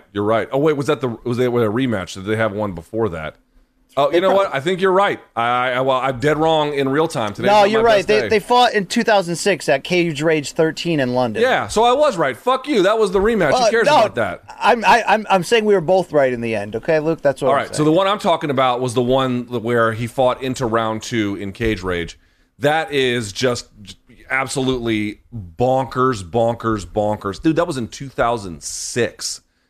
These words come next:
Speaker 1: Two thou-, I, I remember when that fight happened in real time. That's how fucking old I am. So, um, but he's also got a ton of good wins, um, obviously in, in kickboxing as well. He, he, dude,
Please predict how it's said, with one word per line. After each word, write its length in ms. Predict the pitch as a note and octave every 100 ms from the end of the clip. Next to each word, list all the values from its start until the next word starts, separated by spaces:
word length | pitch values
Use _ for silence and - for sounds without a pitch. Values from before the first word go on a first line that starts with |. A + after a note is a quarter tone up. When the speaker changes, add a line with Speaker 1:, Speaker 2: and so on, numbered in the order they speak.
| _ -
Speaker 1:
Two 140 | E3+
thou-, 180 | E3 D3
I, 100 | E3+
I 160 | E3+ F#3
remember 260 | G3+ G3
when 100 | F3+
that 120 | D#3+ D3+
fight 220 | C#3+ C3
happened 360 | C#3 C#3 C3+
in 300 | A#2 G#2 G2+
real 320 | G2+ C3+ C#3+ B2+
time. 320 | A2 G2 F2+
That's 160 | B2
how 80 | C3+
fucking 300 | A#2+ B2+ A2
old 180 | A2 A2
I 200 | G#2 G2+
am. 220 | E2+ D#2
So, 340 | - A#2 G2 - _ _ _ _ A2+
um, 360 | A2+ A2 G#2+ C#3
but 80 |
he's 100 | D#3+
also 220 | F#3 F3+ D3
got 200 | C3+ A#2
a 40 | -
ton 240 | - D#3 C#3+
of 120 | A2+
good 160 | B2
wins, 500 | A2 A2+ A2 G#2 F#2+ -
um, 480 | G#2 G2+ G2 F#2+ F#2+ G#2
obviously 520 | G#2+ G2+ G#2+ G2 F#2+
in, 160 | F2 F#2
in 260 | F#2 E2+
kickboxing 580 | - G2+ F#2 E2+ - E2+
as 80 | D#2+
well. 200 | F2 F2+
He, 100 | F#3
he, 160 | E3+
dude, 240 | F3 F#3